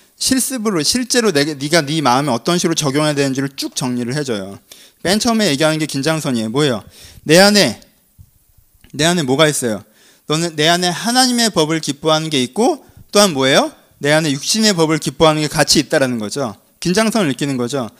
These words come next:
내 안에 하나님의 법을 기뻐하는 마음도 분명히 있지만 내 안에 육신의 법을 긴장하는 마음도 분명히 있어요. 그쵸? 그쵸? 갈등이 있습니다. 그 다음에 뭐가 필요해요? 방금 얘기했던 규정의 문제죠. 규정을 어떻게 하는 거예요?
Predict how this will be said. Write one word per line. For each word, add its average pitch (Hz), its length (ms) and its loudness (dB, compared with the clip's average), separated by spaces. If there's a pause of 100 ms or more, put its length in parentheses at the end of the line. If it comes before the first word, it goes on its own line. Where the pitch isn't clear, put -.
(300)
내 175 140 2
안에 247 240 6
하나님의 262 460 2
법을 226 200 2
기뻐하는 220 440 2
마음도 185 340 2
분명히 170 320 -2
있지만 147 480 -2 (300)
내 160 100 2
안에 196 160 4
육신의 214 380 2
법을 185 220 2
긴장하는 170 400 0
마음도 156 280 0
분명히 147 260 -2
있어요. 120 320 0
그쵸? 110 380 -6 (480)
그쵸? 233 300 -2 (340)
갈등이 185 400 0
있습니다. 151 560 -2 (220)
그 202 100 -2
다음에 226 220 2
뭐가 160 260 2
필요해요? 185 320 0
방금 175 280 -4
얘기했던 185 340 0
규정의 202 380 0
문제죠. 123 480 -2 (680)
규정을 202 260 -2
어떻게 143 240 -2
하는 208 160 2
거예요? 123 300 0